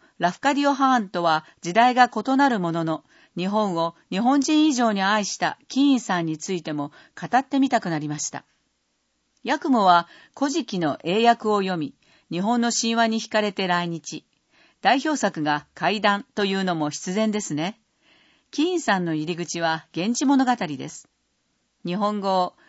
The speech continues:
アメリカ海軍日本語学校で学び、戦後はコロンビア大学大学院などで日本の古典作品研究の道に入ります。古典から現代文学まで、日本文学、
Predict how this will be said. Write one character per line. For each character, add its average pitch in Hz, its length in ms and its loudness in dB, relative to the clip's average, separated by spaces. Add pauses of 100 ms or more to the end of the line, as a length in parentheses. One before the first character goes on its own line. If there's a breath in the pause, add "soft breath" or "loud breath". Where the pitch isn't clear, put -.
(260 soft breath)
ア 170 100 0
メ 240 140 2
リ 294 100 0
カ 302 140 0
海 277 240 4
軍 160 260 -4 (160)
日 165 100 -4
本 220 220 2
語 190 100 -2
学 - 220 2
校 196 180 -2
で 165 120 -2
学 151 260 0
び、 143 200 -10 (220)
戦 190 300 -6
後 180 140 0
は 175 200 4 (220 soft breath)
コ 175 140 -4
ロ 220 140 2
ン 269 40 2
ビ 277 140 2
ア 269 80 4
大 254 200 6
学 175 380 -4
大 196 240 4
学 285 240 -2
院 233 160 2
な 180 140 0
ど 160 100 -4
で 147 240 -4 (220 soft breath)
日 170 100 -2
本 208 260 -2
の 196 140 0
古 185 180 -4
典 269 220 2
作 269 260 -2
品 254 240 0
研 247 220 0
究 185 200 -4
の 151 140 -2
道 151 220 -6
に 156 60 0
入 156 200 -4
り 147 140 -4
ま 135 140 -6
す。 - 180 -20 (840 soft breath)
古 165 140 -8
典 202 240 -4
か 185 140 0
ら 180 220 0
現 196 220 -2
代 269 200 4
文 254 160 2
学 202 220 -4
ま 160 120 -4
で、 - 160 -12 (460 soft breath)
日 170 100 -2
本 214 220 0
文 208 180 -2
学、 165 420 -6